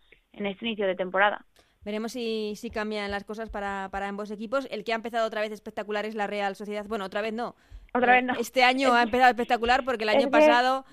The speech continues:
Speaker 1: era insuperable. Yo creo que era hacerlo,
Speaker 2: Sí,
Speaker 1: no
Speaker 2: sí,
Speaker 1: peor,
Speaker 2: eh.
Speaker 1: pero pasarlo tan mal como lo pasó la
Speaker 2: Han
Speaker 1: temporada pasada,
Speaker 2: aprendido, han
Speaker 1: creo que
Speaker 2: aprendido.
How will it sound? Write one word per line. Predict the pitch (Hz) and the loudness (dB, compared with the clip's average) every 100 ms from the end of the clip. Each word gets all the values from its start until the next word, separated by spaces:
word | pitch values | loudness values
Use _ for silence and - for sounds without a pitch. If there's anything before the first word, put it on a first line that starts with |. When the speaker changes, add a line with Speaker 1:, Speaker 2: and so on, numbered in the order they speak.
| _ | _
Speaker 1:
era | - 269 | 2 2
insuperable. | 285 285 254 240 240 | 2 0 2 2 -2
Yo | 269 | -4
creo | 294 | 0
que | |
era | 285 277 - - _ 240 - | 4 4 4 -10 _ -14 -12
hacerlo, | 233 247 277 277 277 - _ _ _ | -12 -12 -12 -12 -12 -18 _ _ _
Speaker 2:
Sí, | _ 277 | _ -8
Speaker 1:
no | 247 | -4
Speaker 2:
sí, | 254 | -2
Speaker 1:
peor, | 202 180 | -2 -4
Speaker 2:
eh. | - | -8
Speaker 1:
pero | 214 208 214 | -10 -10 -8
pasarlo | 220 220 247 285 277 | -8 -6 -8 -8 -4
tan | 254 | -4
mal | 254 240 247 285 | -4 -6 -8 -8
como | 247 | -12
lo | 240 | -10
pasó | 233 | -10
la | 233 | -10
Speaker 2:
Han | 226 | -6
Speaker 1:
temporada | 226 240 | -2 0
pasada, | 220 | 0
Speaker 2:
aprendido, | 240 220 202 | -2 -2 -2
han | 208 | -2
Speaker 1:
creo | 220 | -4
que | |
Speaker 2:
aprendido. | 220 208 190 180 170 | -4 -6 -6 -8 -10